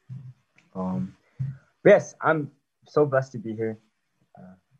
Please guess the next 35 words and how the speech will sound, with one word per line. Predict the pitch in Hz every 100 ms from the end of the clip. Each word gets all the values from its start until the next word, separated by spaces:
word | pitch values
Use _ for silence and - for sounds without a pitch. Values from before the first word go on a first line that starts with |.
| - _ -
I | 113
am | 110 110
a | 104 104 107 101
third | 156 180
year | 151
C | 147
I | 143
G | 127
missionary | 117 117 120 117 117 123 - - _ _
in | 104
Pristina, | - 123 143 139
Kosovo, | 127 135 147 160
and | 139
it's | 131
a | 185
beautiful | 240 262 147
country. | 151 147 202 233 - _ _ -
It's | 123 - -
located | 135 147 151 147
in | 139
Southeast | - 135 139 143 131
Europe, | 139 147 - _ _ _ _ -
uh, | 98
the | 104
Balkan | 113 123 127
region. | 123 123 127 127 120
It's | 113 - - - -
relatively, | 143 185 - 170 143 139 127 120 113 - _ -
uh, | 113 110 107 -
independent | 160 170 160 160 139
country, | 135 175 156
like, | 147 -
fifteen | - 135 135 110
years | 117 127
now, | 135 143